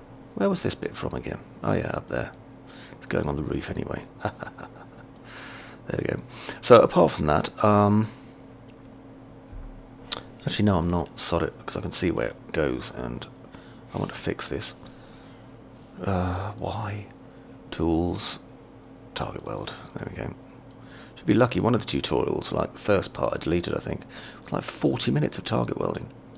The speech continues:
Then I thought, well, <sighs> supposed to be showing you how to do it quickly. Even I was bored. There we go. See, that wasn't too bad, was it? Wonder where these bits are from. Oh, they're over there.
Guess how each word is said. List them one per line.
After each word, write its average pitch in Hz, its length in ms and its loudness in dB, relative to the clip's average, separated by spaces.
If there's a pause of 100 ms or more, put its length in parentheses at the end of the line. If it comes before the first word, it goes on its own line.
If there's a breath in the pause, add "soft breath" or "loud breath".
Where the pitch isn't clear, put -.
(600 loud breath)
Then - 120 0
I - 20 0
thought, 117 180 0
well, - 300 2
<sighs> - 40 -20 (840 loud breath)
supposed - 180 -6
to - 20 -6
be - 60 0
showing 101 200 2
you 95 60 2
how - 60 0
to - 60 -2
do - 80 -2
it - 120 -4
quickly. - 480 -2 (1000 loud breath)
Even 117 180 -2
I 139 100 4
was - 120 0
bored. - 420 -4 (840 loud breath)
There 143 120 10
we 85 60 6
go. 73 180 6 (800 loud breath)
See, 165 140 6
that 147 120 6
wasn't - 180 0
too 120 140 0
bad, 113 200 4
was 104 120 0
it? - 80 -6 (1500)
Wonder 180 140 2
where 160 100 4
these 113 180 0
bits - 180 -4
are - 40 -6
from. - 300 -4 (160)
Oh, - 140 0
they're - 200 -4
over - 100 -4
there. - 300 -4